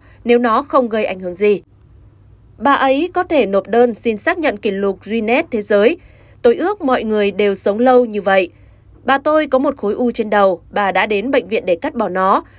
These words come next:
nhưng đã qua đời hai ngày sau khi bà trở về." Bà Chen không phải là người cao tuổi duy nhất mọc sừng ở Trung Quốc. Năm hai nghìn không trăm mười lăm, cụ bà Liang Zhuzen, tám mươi bảy tuổi, sống tại ngôi làng Guian,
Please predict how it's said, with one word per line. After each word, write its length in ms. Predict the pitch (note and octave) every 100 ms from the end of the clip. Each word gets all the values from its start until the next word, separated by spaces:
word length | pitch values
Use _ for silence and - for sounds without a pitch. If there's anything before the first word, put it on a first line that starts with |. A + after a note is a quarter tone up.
| -
nhưng 200 | D#4 D4+
đã 120 | C#4+
qua 180 | E4 D4+
đời 300 | B3 A3+ F3
hai 160 | - A3+
ngày 260 | G#3 F#3 D#3+
sau 200 | A3+ A3
khi 240 | A3+ G#3
bà 140 | F3+
trở 140 | E3+ E3+
về." 280 | F#3+ F#3+ F3 _ _ - - _ _ -
Bà 160 | A3
Chen 300 | G3+ A#3 A3
không 240 | G#3+ C#4+ C#4+
phải 120 | G3
là 100 | F3+
người 200 | F#3+ F3+
cao 200 | A#3 A3
tuổi 220 | A3 F3+
duy 140 | F3+
nhất 240 | A#3+ D#4 D4
mọc 180 | A#3 -
sừng 280 | A#3+ G3+
ở 220 | F3 F#3+ D#3+
Trung 180 | G#3+ G3
Quốc. 200 | C#4+ F#4 _ - -
Năm 160 | D#4+
hai 120 | E4+ D#4+
nghìn 240 | C#4 A#3
không 220 | G#3+ C4
trăm 160 | A#3 A3
mười 120 | F#3
lăm, 260 | G3 A3 G3 - - -
cụ 140 | C4
bà 300 | A3+ A3+ A3
Liang 480 | B3 C#4+ C#4 C4+ C4
Zhuzen, 540 | G#3+ B3 A3 A3+ A3 G3 - -
tám 220 | F#3+ F#3
mươi 100 | B3
bảy 220 | B3 A3+ -
tuổi, 240 | A3+ F#3 C#3+
sống 300 | - F#3 G3
tại 240 | B3 G#3+
ngôi 240 | G3+ A3+ A3+
làng 400 | G#3+ G3 F3 E3
Guian, 480 | G3+ G3+ G3 G3